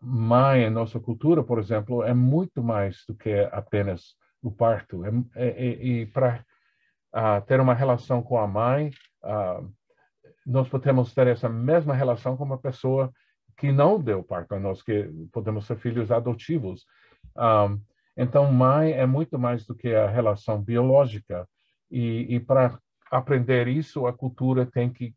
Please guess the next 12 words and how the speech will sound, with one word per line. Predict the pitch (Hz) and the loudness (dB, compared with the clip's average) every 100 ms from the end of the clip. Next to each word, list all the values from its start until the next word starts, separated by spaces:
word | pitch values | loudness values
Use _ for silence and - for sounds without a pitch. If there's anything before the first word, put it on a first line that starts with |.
| _ | _
incorporar | 123 120 170 170 135 110 104 | -4 -2 -2 0 0 2 0
esse | 101 - - | -2 -8 -16
ti-, | - 120 | -16 -10
incorporar | 110 107 139 120 104 101 98 | -10 -6 -6 -4 0 0 -2
esse | 95 98 | -6 -14
tipo | - 120 123 120 | -14 -12 -8 -8
de, | 101 95 101 _ _ _ _ - | -8 -10 -14 _ _ _ _ -14
de | 104 98 - - | -12 -12 -14 -20
conceito, | - 104 - - 123 - 170 | -6 -4 -2 0 0 0 -4
esse | 139 - | -6 -6
conceito, | 104 101 95 113 123 147 147 - | -10 -12 -6 -4 -4 -6 -10 -6
e | 127 135 | -2 -2